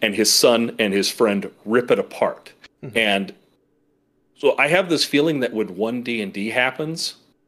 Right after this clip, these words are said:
Speaker 1: Watsy is really gonna see that, "Oh, man, okay, we put in this new doctor and nobody likes it." <laughs> You know? We, we, we, we changed it too much. We, we, uh,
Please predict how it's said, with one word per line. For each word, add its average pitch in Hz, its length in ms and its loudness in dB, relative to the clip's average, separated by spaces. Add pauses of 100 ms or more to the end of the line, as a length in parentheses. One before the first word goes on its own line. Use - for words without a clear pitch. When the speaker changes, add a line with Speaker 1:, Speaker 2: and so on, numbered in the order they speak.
(280)
Speaker 1:
Watsy 143 420 4
is 104 160 -2
really 135 260 0
gonna 117 260 -2
see 120 260 0
that, 107 320 -2
"Oh, 113 240 2
man, 110 440 -2 (300)
okay, 95 220 -2 (240)
we 117 100 0
put 147 240 6
in 127 140 4
this 110 180 0
new 117 160 0
doctor 113 480 0
and 95 100 -4
nobody 98 300 2
likes - 340 -4
it." - 240 -14 (380)
<laughs> 165 240 -6 (240)
You 117 140 2
know? 123 300 4 (520)
We, 135 180 -2
we, 123 320 0
we, 123 180 -2
we 123 160 -2
changed 170 460 -2
it - 160 -6
too 147 160 0
much. 120 380 0
We, 113 420 -2 (320)
we, 117 520 2
uh, - 180 -2